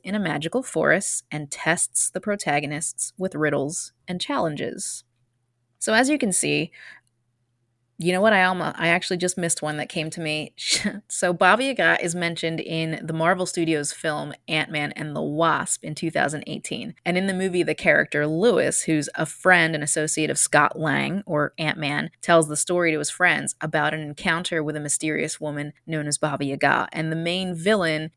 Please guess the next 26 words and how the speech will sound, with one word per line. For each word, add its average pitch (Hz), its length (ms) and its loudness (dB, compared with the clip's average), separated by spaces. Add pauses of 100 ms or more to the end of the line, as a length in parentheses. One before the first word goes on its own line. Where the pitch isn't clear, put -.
(120)
in 202 240 2
the 180 80 -2
series, 156 460 -2
well, 202 260 -2
actually, 185 320 -2
I - 20 -2
don't - 140 -8
think 175 100 -10
she's 156 200 -6
the 143 80 -6
main 135 180 -8
villain. - 300 -6
She's 165 280 -4
just, - 380 -2
um, 50 360 -6 (380)
a 175 60 -2
complica-, 185 580 -2
a 170 40 -6
complicated 202 600 2
character, 156 440 4
I 127 120 2
would 147 120 -4
say, 104 360 0 (200)
uh, 151 240 0
frightens 185 720 4
him 143 420 -6